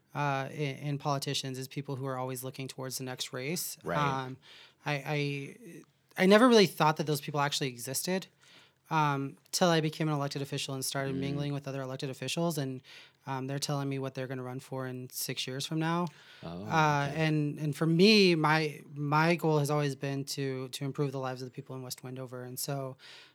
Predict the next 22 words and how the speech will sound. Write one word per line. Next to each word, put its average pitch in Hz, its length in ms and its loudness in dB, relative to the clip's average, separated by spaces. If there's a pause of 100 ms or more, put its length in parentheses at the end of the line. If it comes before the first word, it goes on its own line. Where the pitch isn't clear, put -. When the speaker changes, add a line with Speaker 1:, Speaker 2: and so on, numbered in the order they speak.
(160)
Speaker 1:
um, 131 500 -6 (640)
I, 165 400 4 (120)
I 165 100 0
never 180 240 6
wanna 175 180 6
close 160 300 0
any 190 140 4
doors, 190 400 2
but 147 100 -2
I'm 147 140 0
also 143 280 -2
not, 131 460 -4 (140)
you 147 80 -4
know, 139 120 -6
like, 131 320 -12 (460)
that's 180 140 4
one 208 140 10
thing 196 180 8
in 170 100 6
my, 165 100 2
in 160 160 0
my 143 200 0